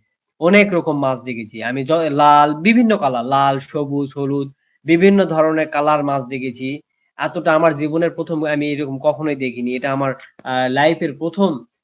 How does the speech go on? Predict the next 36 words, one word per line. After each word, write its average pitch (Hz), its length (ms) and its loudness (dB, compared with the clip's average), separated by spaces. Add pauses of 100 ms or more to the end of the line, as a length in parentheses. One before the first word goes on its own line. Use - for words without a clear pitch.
(200)
ফার্স্ট 156 240 -4
টাইম 165 220 2
এইরকম 127 440 -6
এক্সপেরিয়েন্স। 120 720 -8 (320)
তবে 196 180 4
আমি 208 240 8
অনেক 185 280 4
খু-, - 120 -12
হ্যাঁ, 143 200 -8 (140)
খুশি, 190 320 0
ভালো 151 260 2
লাগতেছে 139 480 0
যে, 127 280 -6 (300)
আহ, 127 560 2
বাইরে 170 640 6 (300)
একটা 196 340 6
দেশে 185 300 4
যদি 185 220 2
আপনি 180 260 2
ভ্রমণ 165 360 0
করতে 175 300 -4
যান, 160 240 4
মন 170 200 0
চাইবে 165 360 4
যে 165 60 -2
আরেকটা 160 380 4
দেশে 147 240 -2
ভ্রমণ 139 320 -4
করতে 131 280 -8
যাই। 139 180 -2
আরেকটা 180 420 2
দেশে 165 220 -4
যখন 160 280 -2
ভ্রমণ 151 280 -2
করতে 165 280 -8
যাবেন, 151 320 2